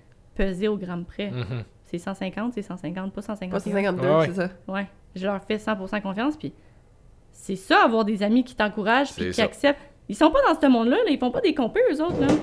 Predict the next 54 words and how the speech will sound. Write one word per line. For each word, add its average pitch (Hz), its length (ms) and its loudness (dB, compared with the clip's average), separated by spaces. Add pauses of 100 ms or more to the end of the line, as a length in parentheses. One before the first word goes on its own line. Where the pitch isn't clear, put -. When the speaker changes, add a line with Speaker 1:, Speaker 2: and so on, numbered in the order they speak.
(540)
Speaker 2:
Mais 190 60 -4
non. 208 100 0
Speaker 1:
Mais 208 200 -4
ils 226 120 2
acceptent 339 380 -2
ce - 40 -20
que 226 120 0
je - 140 -8
fais. 453 240 -4 (680)
Speaker 3:
Non 190 140 0
seulement 202 240 2
ils 254 100 4
acceptent, 233 340 0
mais 180 100 0
ils 151 40 -2
t'encouragent. 175 640 -6
Speaker 2:
Mais 202 60 0
ils 208 40 4
Speaker 1:
Exactement. 214 360 2
Speaker 2:
t'encouragent, 233 260 4
Speaker 3:
Ils 190 120 -4
Speaker 2:
c'est - 140 -2
Speaker 3:
te - 60 -
Speaker 2:
ça. - 20 2
Speaker 3:
supportent, 233 360 0
ils - 20 -18
sont 160 140 2
là 180 100 2
pour 196 180 -8
toi. 214 240 -4 (140)
Speaker 2:
Tu 214 100 0
sais, 220 60 4
moi, 180 140 4
j'ai, 135 320 0
ça - 140 -8
fait 143 100 6
longtemps 135 280 4
que 135 120 0
je 123 100 -2
dis - 80 -12
ça, 156 180 2
là, 143 120 4
comme... 101 400 -2 (600)
Tu 117 60 -18 (200)
sais, 175 320 4
tu - 260 -6
choisis 170 720 0 (200)
pas 190 180 8
ta 139 200 0
famille 117 560 -4
de 107 200 -2
sang, - 320 -4 (260)
entre 139 160 -2
guillemets, 135 420 -2